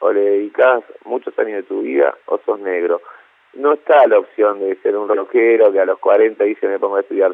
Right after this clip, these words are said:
jazz y te lo toco". En mi caso no, no existe esa posibilidad. Sin embargo, el mundo de la música, ¿viste? Yo creo que voy a, si empiezo a organizar eventos,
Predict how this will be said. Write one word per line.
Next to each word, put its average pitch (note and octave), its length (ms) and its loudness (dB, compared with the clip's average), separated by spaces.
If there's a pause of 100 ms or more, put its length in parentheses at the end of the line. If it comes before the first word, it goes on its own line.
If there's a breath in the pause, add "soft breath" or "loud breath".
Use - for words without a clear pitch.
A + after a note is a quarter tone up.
jazz A2 200 4
y F#2+ 80 -10
te - 120 -4
lo F2+ 140 -2
toco". - 380 0
En G#2 200 0
mi G#2 140 -10
caso - 400 0
no, F#2 260 -8
no G#2 120 -6
existe - 340 -8
esa - 200 -10
posibilidad. E2 800 -10 (560 loud breath)
Sin E3+ 160 -6
embargo, F3 640 2 (440 loud breath)
el B2 240 2
mundo D3 360 0
de G#2+ 280 4
la G2 160 2
música, A#2 460 -2
¿viste? B2 280 -4 (100)
Yo - 80 -4
creo - 180 -2
que A2 100 -2
voy A2+ 160 2
a, A2 240 4 (280)
si A2+ 100 -8
empiezo D3+ 300 -4
a D#3+ 40 4
organizar B2 420 2
eventos, - 600 2